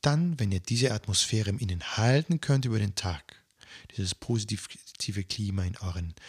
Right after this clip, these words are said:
in euer Miteinander sich überträgt, innerhalb der Familie, mit dem Ehepartner, mit den Kindern, mit den Großeltern,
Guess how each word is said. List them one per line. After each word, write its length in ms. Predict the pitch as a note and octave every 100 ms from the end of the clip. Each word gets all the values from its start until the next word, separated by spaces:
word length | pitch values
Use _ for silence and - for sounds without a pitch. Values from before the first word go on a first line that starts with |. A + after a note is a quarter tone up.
| - - -
in 140 | F2
euer 240 | G2 F2+ E2+
Miteinander 680 | G2 E3+ - C#3 G#2+ G2
sich 240 | G2+ G2+ G2
überträgt, 600 | F#2+ - - E2+ - -
innerhalb 420 | B2 B2 G#2+ -
der 100 | G2
Familie, 540 | - F2+ G2 A#2+ G2+
mit 240 | D#2+ E2+ -
dem 140 | F2+ -
Ehepartner, 600 | G#2 F#2+ - F2+ - F2
mit 240 | F2 -
den 80 | F#2+
Kindern, 340 | - F2+ E2+
mit 160 | F2 -
den 80 | F#2+
Großeltern, 640 | G#2 C3+ - F#2+ -